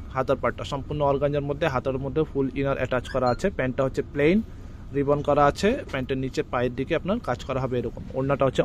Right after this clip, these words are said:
অর্গানজা গর্জিয়াস ওড়না, পুরোটাই কাজ করা, ফিল ওয়ার্ক করা আছে, ফিল ওয়ার্ক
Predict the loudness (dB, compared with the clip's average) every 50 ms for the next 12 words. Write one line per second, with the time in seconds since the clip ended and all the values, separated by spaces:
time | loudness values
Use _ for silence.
0 | 4 4 4 4 2 2 2 2 2 4 4 4 4 4 2 0 0 0 0 2
1 | 4 4 4 2 2 -2 -2 0 0 0 0 -2 -4 -6 -6 -6 -6 -6 -6 -8
2 | -6 -2 -2 0 2 4 2 2 2 0 -2 0 2 2 2 2 0 0 -2 -2
3 | -4 -12 -14 -14 -14 -14 -14 -14 -14 -14 -14 -14 -14 -14 -14 -12 -14 -14 -14 -10
4 | -6 -2 0 0 2 4 4 4 4